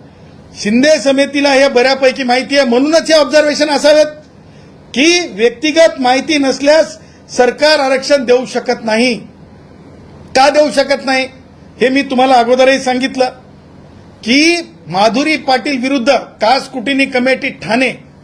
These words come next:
या समितीच्या जजमेंटमध्ये सुप्रीम कोर्टाने क्लिअर केलेलं आहे की जोपर्यंत अफिनिटी टेस्ट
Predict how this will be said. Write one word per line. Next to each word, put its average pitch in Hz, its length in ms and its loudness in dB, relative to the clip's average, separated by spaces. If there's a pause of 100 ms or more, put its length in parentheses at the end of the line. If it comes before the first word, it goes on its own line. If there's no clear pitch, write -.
(320)
या 269 220 2
समितीच्या 277 720 0
जजमेंटमध्ये 262 720 0
सुप्रीम 262 400 -4
कोर्टाने 269 360 0
क्लिअर 269 380 -2
केलेलं 277 320 0
आहे 220 100 0 (840)
की 311 440 0 (1040)
जोपर्यंत 285 480 4 (200)
अफिनिटी 277 460 -2
टेस्ट 262 520 -2